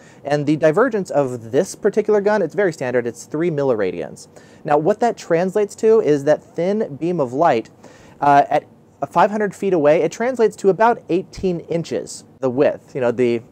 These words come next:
diameter of that beam. So when he's aiming at your, uh, front license plate or your grill or your headlights, it's a very small circle, and your radar detector up on your windshield is gonna have a really tough time actually seeing that signal in the first place. Now, the nice thing about laser is,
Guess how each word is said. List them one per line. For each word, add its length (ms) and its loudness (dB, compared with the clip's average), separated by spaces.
diameter 480 2
of 100 -2
that 220 -4
beam. 260 -4
So 140 -4
when 120 -2
he's 200 0
aiming 380 -2
at 80 0
your, 260 2
uh, 200 2
front 300 -2
license 340 0
plate 300 -8
or 80 -8
your 100 -8
grill 540 2
or 20 -4
your 140 -2
headlights, 400 0
it's 160 -8
a 40 -6
very 420 -2
small 480 0
circle, 560 0
and 160 -4
your 180 2
radar 300 0
detector 440 -4
up 160 -2
on 120 -6
your 100 -4
windshield 460 -2
is 80 -4
gonna 140 -4
have 100 -4
a 60 -2
really 440 -4
tough 240 -4
time 260 -6
actually 260 -8
seeing 280 -8
that 160 -8
signal 420 -10
in 80 -12
the 80 -8
first 260 -4
place. 340 -12
Now, 220 4
the 180 -4
nice 200 -2
thing 140 -6
about 220 0
laser 320 2
is, 340 0